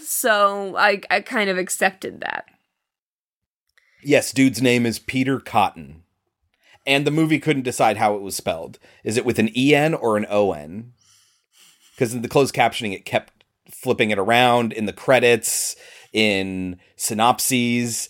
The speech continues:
Speaker 2: like, official things, like, they'll mix it up all the time.
Speaker 1: Hmm. He wanders into that lab looking for his rabbits, and he finds the mutated rabbit,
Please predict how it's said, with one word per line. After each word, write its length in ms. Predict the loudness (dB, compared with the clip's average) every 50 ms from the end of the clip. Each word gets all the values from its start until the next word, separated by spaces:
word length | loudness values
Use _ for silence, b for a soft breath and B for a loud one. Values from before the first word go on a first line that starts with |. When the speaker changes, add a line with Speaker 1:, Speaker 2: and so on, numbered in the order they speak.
| b b b
Speaker 2:
like, 160 | -2 0 0
official 440 | 0 2 4 4 4 6 4 2 2
things, 580 | 4 4 4 4 4 4 0 -2 -2 -2 2
like, 240 | 4 4 2 2 -2 -10
they'll 260 | -2 2 2 2 4
mix 340 | 4 2 0 0 0 0 0
it 80 | 0
up 160 | 0 0 0
all 140 | 0 -2 -2
the 80 | -4 -8
time. 480 | -10 -10 -10 -10 -10 -12 -14 -14 -16 _ -8 -6
Speaker 1:
Hmm. 360 | -4 -4 -4 -4 -6 -10 -14 -18 _ _ _ _ _ _ _ _ _ _ _ _ _ _ _ _ -12
He 260 | -4 0 2 2 2
wanders 720 | 2 2 2 2 2 2 0 0 0 2 2 2 0 -2
into 460 | 0 0 0 2 2 0 -2 -2 -2 0
that 240 | 0 0 0 0 0
lab 440 | 0 0 2 2 2 2 2 0
looking 300 | 0 -4 -4 -2 -6 -6
for 140 | -6 -6 -6
his 200 | -4 -6 -6 -2
rabbits, 600 | -2 0 2 2 2 0 0 -2 -2 -2 -4 -4
and 260 | -2 0 0 0 0
he 120 | -2 -6 -6
finds 380 | -2 -2 -2 -2 -2 -4 -4 -2
the 100 | -2 -2
mutated 640 | 0 0 0 0 0 0 0 0 0 0 0 -2 -2
rabbit, 480 | 2 2 2 2 4 2 0 0 0